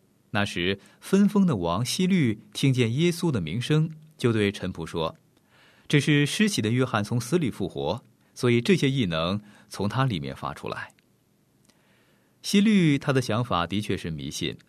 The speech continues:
但不是对圣经迷信，也不是主耶稣和门徒的迷信，更不是基督教的迷信。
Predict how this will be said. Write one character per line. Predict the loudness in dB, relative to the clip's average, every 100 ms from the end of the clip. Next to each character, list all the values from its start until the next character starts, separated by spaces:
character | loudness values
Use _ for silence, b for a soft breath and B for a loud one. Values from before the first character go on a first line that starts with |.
| _
但 | -2 0
不 | 0
是 | 0 0
对 | 0 0
圣 | -2 0 0 0
经 | 0 0
迷 | -2 -6
信， | -6 -8 -10 _ 0
也 | 2
不 | 2 0
是 | 0
主 | 0 0
耶 | -2
稣 | 0 -2
和 | 0 -2
门 | -2 -2 -4
徒 | -4 -6
的 | -4
迷 | -4 -8
信， | -8 -8 -10 _ _
更 | 0 2
不 | 0
是 | -2
基 | -2 -2
督 | -2 -2
教 | 0 0
的 | -2
迷 | -8 -10
信。 | -8 -8